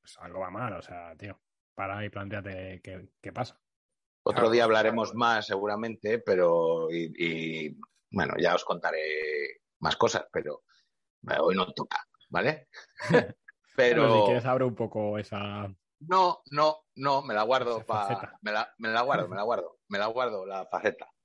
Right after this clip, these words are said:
Speaker 2: Pero bueno, se me ve, no sé, no, nunca me he escondido. Y, y, y hablo con bastante conocimiento de causa. Y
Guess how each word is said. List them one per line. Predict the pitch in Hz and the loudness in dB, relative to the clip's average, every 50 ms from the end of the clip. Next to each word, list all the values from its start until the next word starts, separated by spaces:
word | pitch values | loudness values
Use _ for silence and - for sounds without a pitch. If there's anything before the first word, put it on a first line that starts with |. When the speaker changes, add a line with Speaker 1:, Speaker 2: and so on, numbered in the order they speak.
| _ _ | _ _
Speaker 2:
Pero | - 85 87 | 0 2 4
bueno, | 101 104 92 78 - _ _ - | 4 2 2 -2 -12 _ _ -14
se | - 90 | -12 -8
me | 82 87 | -4 -2
ve, | 95 104 98 80 73 - | 0 2 2 0 -2 -6
no | 82 87 | -12 -14
sé, | 87 - - 87 73 69 | -12 -8 -8 -8 -8 -6
no, | 80 85 87 82 | -6 -4 -4 -2
nunca | 82 90 92 - 101 | -2 -2 2 2 2
me | 101 | 2
he | 90 | 0
escondido. | - - 78 80 90 87 80 - _ _ _ _ _ _ _ _ _ _ _ _ | -2 -6 -6 -4 -4 -6 -6 -8 _ _ _ _ _ _ _ _ _ _ _ _
Y, | - 104 104 101 104 101 98 101 98 95 92 92 - _ - | 0 2 4 6 6 6 6 6 4 2 2 -2 -4 _ -6
y, | 95 92 90 90 80 - - 73 78 78 76 78 | -4 -2 -2 -2 -4 -4 -2 0 0 0 2 2
y | 80 | 2
hablo | 82 87 90 98 92 | 2 2 0 -2 -2
con | - 98 95 95 92 92 90 87 87 85 | 0 0 0 -2 -2 -8 -12 -12 -12 -10
bastante | 80 85 82 - - 87 87 87 90 | -8 -6 -6 -2 -2 -2 0 2 2
conocimiento | 90 90 90 - 90 87 90 87 107 | 2 2 2 0 0 -2 2 4 4
de | 110 - | 4 4
causa. | - 95 117 - - - - - _ _ _ _ _ _ _ _ - - - - _ - | 4 2 2 2 0 -4 -6 -8 _ _ _ _ _ _ _ _ -20 -20 -20 -20 _ -12
Y | - - - 85 80 - - 147 143 - 69 69 69 135 | -10 -8 -8 -8 -12 -18 -20 -20 -20 -20 -20 -20 _ _